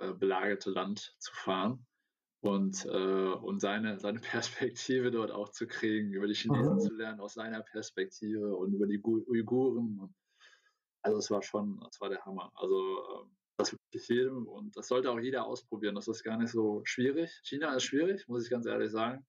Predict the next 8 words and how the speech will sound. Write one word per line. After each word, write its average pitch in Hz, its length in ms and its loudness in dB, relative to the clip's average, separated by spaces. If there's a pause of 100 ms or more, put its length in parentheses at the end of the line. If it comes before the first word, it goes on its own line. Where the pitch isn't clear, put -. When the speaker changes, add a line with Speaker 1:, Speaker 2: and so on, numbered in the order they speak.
(640)
Speaker 1:
Da 104 160 0
haben 113 100 4
wir 107 80 4
viel 117 220 2
Geld 113 220 2
hingelegt. 120 720 -4
Ähm, 208 480 -2 (260)
auch - 220 0